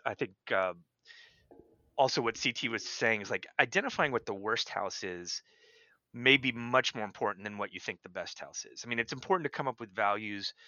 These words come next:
especially if you don't wanna play certain, like, some people don't wanna play Greyjoy, some people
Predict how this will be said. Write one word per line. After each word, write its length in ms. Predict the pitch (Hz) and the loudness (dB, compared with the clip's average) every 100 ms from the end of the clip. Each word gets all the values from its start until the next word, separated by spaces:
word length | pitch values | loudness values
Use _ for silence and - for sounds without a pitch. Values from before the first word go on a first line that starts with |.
| - - - - 127 | -20 -20 -20 -10 -6
especially 800 | - 139 - 131 117 113 107 113 | 4 4 6 2 2 2 0 -4
if 180 | 143 127 | -6 -8
you 80 | 123 | 0
don't 260 | 143 120 | 0 0
wanna 320 | 107 107 120 | -4 -4 -4
play 220 | 135 156 143 | -2 0 0
certain, 240 | - 147 - | -2 -6 -6
like, 140 | 127 | -4
some 120 | - | -4
people 200 | 214 185 | -6 -2
don't 120 | 143 117 | -2 -2
wanna 140 | 110 | -4
play 220 | - 90 | -6 -10
Greyjoy, 440 | 87 92 90 95 92 | -8 -10 -8 -10 -10
some 120 | 110 | -10
people 180 | 101 | -10